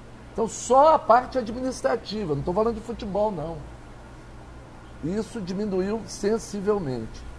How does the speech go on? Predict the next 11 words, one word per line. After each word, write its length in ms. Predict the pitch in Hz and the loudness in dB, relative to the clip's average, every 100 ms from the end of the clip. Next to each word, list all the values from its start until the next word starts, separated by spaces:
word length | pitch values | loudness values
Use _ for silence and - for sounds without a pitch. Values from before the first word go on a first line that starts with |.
| - | -16
De 80 | - | 2
falar 240 | - 185 190 | 8 10 10
hoje 320 | 185 196 165 | 8 4 2
quanto 340 | 160 160 139 - | 0 0 0 2
tá, 220 | 165 180 | 6 8
porque 260 | 147 131 156 | 6 -2 -2
as 120 | 139 | -2
coisas 360 | - 147 156 180 | -2 -4 -4 -4
estão 320 | - 170 190 | -2 0 0
acontecendo, 800 | 196 180 180 208 - 175 135 104 | -2 -4 -4 -4 -2 -2 -2 -4
pessoas 420 | 110 - 143 127 | -8 -6 -8 -8